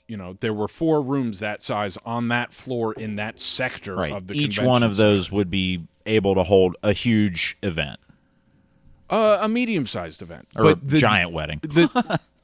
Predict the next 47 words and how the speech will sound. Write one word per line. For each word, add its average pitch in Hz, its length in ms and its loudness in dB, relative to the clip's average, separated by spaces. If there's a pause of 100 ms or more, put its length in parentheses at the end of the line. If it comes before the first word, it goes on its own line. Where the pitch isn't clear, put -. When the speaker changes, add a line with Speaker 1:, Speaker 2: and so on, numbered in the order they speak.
Speaker 1:
like, 104 300 -10 (100)
yeah, 113 160 -8
way 123 260 -4
too - 160 -4
big 117 200 0
for 117 140 -6
a 110 80 0
wedding, 160 460 2
Speaker 2:
Right. - 180 -4
Speaker 1:
but, 120 200 -4
you 139 100 -8
know, 107 180 -4
there 117 180 -2
were 113 120 0
a 107 60 -2
bunch 110 260 -4
of 107 80 -4
vendors. 123 600 2
We 113 160 -4
had 107 200 -6
our 101 120 -4
media 110 420 -2
guests. 98 340 -6
That 101 200 -6
was 101 140 -12
my 92 180 -12
job, 87 420 -12
was 90 240 -14
to 101 100 -12
manage 90 400 -12
the 92 60 -12
media 101 300 -6
guests. 90 240 -8
First 120 340 -6
year 131 100 -2
we 113 140 -2
did 107 180 -2
it, 101 100 -4
we 104 120 -10
had 95 140 -12
five. 82 480 -10 (540)
Speaker 2:
Mm-hmm. 87 360 -4 (840)
Speaker 1:
And 110 220 -8
they 110 160 -2
were 107 200 -6
some, 104 480 -6 (220)
uh, 104 1400 -8